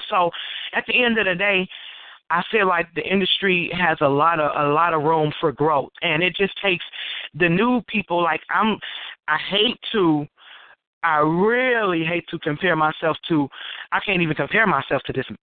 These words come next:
this man, so I can't even say that, but <sighs> the way that Donald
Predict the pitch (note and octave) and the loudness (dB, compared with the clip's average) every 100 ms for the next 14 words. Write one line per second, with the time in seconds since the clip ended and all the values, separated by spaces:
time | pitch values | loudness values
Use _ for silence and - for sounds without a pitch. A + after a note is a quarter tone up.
0 | _ D3 C#3+ C3 C3+ B2+ A#2 A#2 D3+ C3+ | _ -2 -2 -2 0 2 0 2 4 4
1 | F#2+ - - F#3 D3+ D3 C#3+ C#3+ C#3 E3+ | 4 0 0 0 2 0 -2 0 2 2
2 | C#3+ D3 B2 - - - - - - - | 2 -2 -2 -8 -10 -10 -12 -16 -18 -12
3 | - - - - - - D#3+ F#3+ F#3+ G#3+ | -6 -4 -4 -4 -6 -2 4 4 4 2
4 | G#3 F#3 - _ _ _ _ _ _ _ | 2 -2 -4 _ _ _ _ _ _ _
5 | D#3+ D#3 E3 D#3+ | 0 2 2 0